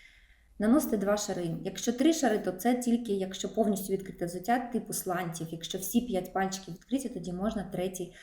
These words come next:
шар лаку нанести. Все. Так, ну, не... Ну, або пе-, попереджаєте клієнта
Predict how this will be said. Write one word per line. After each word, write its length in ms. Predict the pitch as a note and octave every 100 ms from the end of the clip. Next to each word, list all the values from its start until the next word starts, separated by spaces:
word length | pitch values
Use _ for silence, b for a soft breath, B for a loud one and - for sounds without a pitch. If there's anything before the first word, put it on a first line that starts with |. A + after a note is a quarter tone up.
| B B
шар 260 | - F#3
лаку 280 | F3 F3+ F3
нанести. 480 | E3+ E3 - - - - -
Все. 380 | - F3 E3 B B B
Так, 300 | - G#3 - G3+
ну, 200 | G#3 G3
не... 680 | F#3+ F#3+ G3 G3+ F#3+ F3 E3 - B B B B B B _
Ну, 140 | C#4 E4
або 280 | G#3+ G#3 A#3+
пе-, 220 | A#3 G3 F#3 -
попереджаєте 640 | G3+ G#3 F#3+ G#3 G#3 G#3
клієнта 920 | - F3+ F3+ A#3 B3+ B3 F#3 F3+ F3